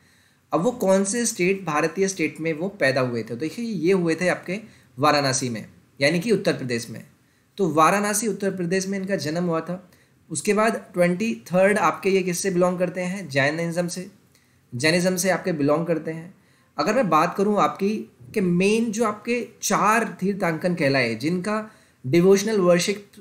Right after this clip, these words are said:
जो कि सबसे ज़्यादा माना जाता है जैन्स के बीच में, इसमें भी इन्हें काउंट किया जाता है।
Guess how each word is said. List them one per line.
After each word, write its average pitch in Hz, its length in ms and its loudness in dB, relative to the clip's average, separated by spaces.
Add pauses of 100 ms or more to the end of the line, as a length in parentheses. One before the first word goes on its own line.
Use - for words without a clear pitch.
(140)
जो 156 140 -4
कि 208 120 -6
सबसे 190 280 -6
ज़्यादा 185 240 0
माना 160 300 0
जाता 165 280 0
है 175 200 -2
जैन्स 165 280 2
के 165 100 -2
बीच 123 260 -4
में, 87 120 -14 (680)
इसमें 226 440 4
भी 226 280 2
इन्हें 160 360 0
काउंट 143 300 0
किया 131 140 2
जाता 117 260 -2
है। 110 200 -8